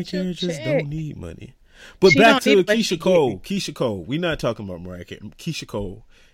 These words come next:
Speaker 2: and the
Speaker 1: Yeah,
Speaker 2: Soul
Speaker 1: I'm sorry.
Speaker 2: Train Awards. I just, you know, I just don't like the br-, dance breakdown. That's it. The song for me is cool. Like, Keisha Cole, you know, do your thing.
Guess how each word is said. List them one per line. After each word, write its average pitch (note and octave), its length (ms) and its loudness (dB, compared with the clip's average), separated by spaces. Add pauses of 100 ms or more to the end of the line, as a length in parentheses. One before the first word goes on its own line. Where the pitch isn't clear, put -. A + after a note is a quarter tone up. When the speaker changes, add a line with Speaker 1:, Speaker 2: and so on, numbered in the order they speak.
Speaker 2:
and A#2+ 100 -6
the B2 60 -4
Speaker 1:
Yeah, D3 60 -2
Speaker 2:
Soul F#3 160 4
Speaker 1:
I'm E3 60 -2
sorry. C3+ 200 -4
Speaker 2:
Train A#2 40 -4
Awards. G2+ 560 -8 (140)
I A#2+ 220 -4
just, C3 540 -6
you B3 80 -12
know, A2+ 300 -6 (380)
I D#3+ 120 4
just D#3 160 -4
don't D#3 140 0
like A#2 160 -2
the G#2 60 -10
br-, G#2 120 -12
dance G2+ 340 -8
breakdown. F2 440 -16
That's A#2 200 -10
it. F2+ 180 -16
The A#2 60 -14
song G3+ 300 -4
for - 100 -12
me A2 180 -6
is F#2 120 -12
cool. E2 320 -20
Like, - 180 -20
Keisha - 300 -16
Cole, F2+ 360 -16
you C3+ 100 -18
know, F2+ 180 -16
do F#2 100 -20
your C#2 140 -18
thing. - 240 -20